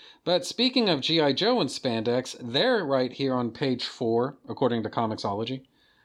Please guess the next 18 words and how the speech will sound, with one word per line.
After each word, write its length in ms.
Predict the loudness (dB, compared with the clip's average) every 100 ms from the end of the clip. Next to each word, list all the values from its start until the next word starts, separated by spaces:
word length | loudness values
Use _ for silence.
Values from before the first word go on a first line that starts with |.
| _ _ -6
Page 260 | -2 -2 -2
four 260 | 0 2
as 160 | 0 -2
well. 400 | 0 2 2 -2 -20 _ _
If 480 | -4 0 2 2 -2 -16 _ _ _ _ _ _ _ -4
G 280 | 0 2 2
I 160 | 0
Joe 340 | 0 2 2 2
in 80 | -2
spandex 800 | -4 -2 0 2 2 0 -2 0
doesn't 380 | 0 0 -2
describe 760 | -2 -4 -2 0 2 2 0 -4
Youngblood, 680 | -4 -2 -2 0 2 2 -2 -6 0
I 240 | 2 0
don't 460 | 0 0 0 -2 -2
know 220 | 0 0
what 420 | 2 0 -2 -4
does. 460 | -2 -2 -4 -10